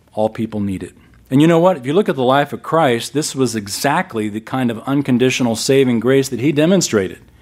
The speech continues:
In, even in his stories, his parables, we see this over and over. You see stories of debtors being forgiven a debt they could never pay otherwise,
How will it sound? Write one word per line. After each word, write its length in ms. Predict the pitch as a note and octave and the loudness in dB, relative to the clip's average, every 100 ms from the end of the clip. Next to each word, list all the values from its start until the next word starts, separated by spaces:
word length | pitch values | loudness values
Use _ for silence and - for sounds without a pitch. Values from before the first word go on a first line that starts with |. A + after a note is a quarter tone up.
| - - - - | -20 -20 -20 -10
In, 160 | - C3+ | 0 2
even 400 | B2+ E3 D3 D#3+ | 2 2 2 4
in 120 | D#3 | 4
his 160 | D#3 C#3 | 2 0
stories, 500 | - E3+ E3+ G2+ - | 2 4 4 2 -2
his 160 | A#2 | -8
parables, 600 | - E3 E3 A2+ F#2+ - A2+ | -2 4 4 2 -6 -10 -8
we 100 | A#2 | -4
see 200 | - B2+ | 0 2
this 200 | B2+ - | 2 2
over 300 | C3 C3+ C#3 | 2 4 4
and 80 | |
over. 340 | C#3 B2+ F2 - - - - - | 4 2 -2 -10 -20 -20 -16 -8
You 60 | |
see 180 | C3+ D#3+ | -4 -2
stories 480 | C#3+ - D#3 D3+ C3+ | 0 4 6 6 2
of 280 | A#2+ G#2 G#2 | -4 -6 0
debtors 420 | C#3+ D3+ A2 F#2+ | 2 4 0 -2
being 320 | A#2+ A#2+ A#2+ | -2 0 0
forgiven 460 | A2 A#2+ C3 B2+ A2+ | -2 0 0 2 -2
a 60 | |
debt 360 | F#2+ F#2+ C#3 A#2 | -2 0 0 0
they 100 | A2+ | -8
could 200 | - G#2 | -8 -2
never 360 | A2 C3 B2+ A#2+ | 0 2 0 -2
pay 360 | - A#2 F#2+ | -2 -2 0
otherwise, 720 | G2+ G#2 F#2 E2+ F2 - - | 0 0 -2 -4 -8 -12 -12